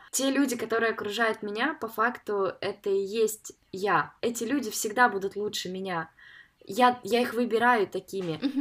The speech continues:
Speaker 1: Мне нравится расти. У них куча уникальных вещей, которых нет у меня. Но я горжусь тем, что я знаю этих людей, что они мои друзья.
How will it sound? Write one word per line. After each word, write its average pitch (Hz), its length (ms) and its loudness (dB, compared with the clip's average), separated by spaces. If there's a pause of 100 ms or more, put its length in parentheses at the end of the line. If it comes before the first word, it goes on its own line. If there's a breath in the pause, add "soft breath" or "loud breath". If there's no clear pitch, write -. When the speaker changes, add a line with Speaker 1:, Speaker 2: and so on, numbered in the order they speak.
Speaker 1:
Мне 226 120 0
нравится 226 540 4
расти. 190 460 -2
У - 140 -4
них 240 300 0 (140)
куча 262 280 0
уникальных 214 640 0
вещей, 196 420 -2
которых 214 400 -4
нет 226 220 -2
у 208 60 -2
меня. 214 340 0 (380 loud breath)
Но 220 100 0
я 240 260 4
горжусь 220 580 -2
тем, 233 220 2
что 233 200 -4
я 196 160 0
знаю 196 340 0
этих - 240 -6
людей, 190 320 0
что - 180 -2
они 202 180 -2
мои 196 220 -2
друзья. 190 600 0